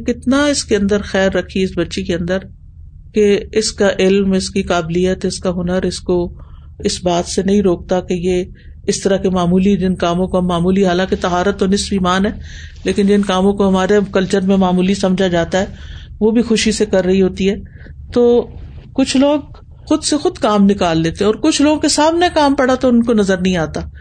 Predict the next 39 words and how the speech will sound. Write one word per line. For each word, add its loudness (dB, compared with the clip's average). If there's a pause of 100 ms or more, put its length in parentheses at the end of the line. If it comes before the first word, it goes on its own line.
(600)
تو -2
ظاہر 2
ہے 4
کچھ 0
لوگوں 4
نے 4 (580)
اپنا -2 (460)
آخرت 0
کا 0
اعمال 2
نامہ 4
جو 2
ہے 2
اس 2
کو 2 (280)
وزنی 2
کرنا 0
ہوتا -2
ہے، -4 (640)
تو 2 (640)
انہوں 4
نے 4
تو 0
بڑے 0
اچھے -2
اچھے -2
کام 0
کرنے 0
ہی 4
ہوتے 0
ہیں، -2 (500)
اور -4 (280)
کچھ 0
لوگ 4
ایسے 2
ہیں 2
کہ 0
جنہوں 0
نے 2